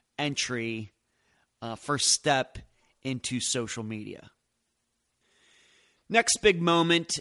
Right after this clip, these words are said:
and to remind you, this is going in chronological order, so we're kind of moving up here to March, April of twenty seventeen. So discussion group,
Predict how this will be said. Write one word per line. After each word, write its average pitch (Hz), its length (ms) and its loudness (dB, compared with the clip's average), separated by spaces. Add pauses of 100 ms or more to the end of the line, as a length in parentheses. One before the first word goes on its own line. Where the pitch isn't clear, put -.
(140)
and 156 220 2
to 147 100 -4
remind 143 420 0
you, 135 120 -4
this 120 200 -6
is 113 60 -8
going 131 280 -4
in 120 80 -8
chronological 123 720 -4
order, 123 260 -6
so - 160 -6
we're 139 80 -4
kind 175 260 0
of 151 60 -2
moving 147 360 -2
up 135 180 -2
here 131 240 -4
to 123 1200 -6
March, 127 500 -4 (140)
April 120 500 -10
of - 240 -14
twenty 113 260 -10
seventeen. 107 600 -10
So 101 180 -14
discussion 139 600 -8
group, 131 340 -6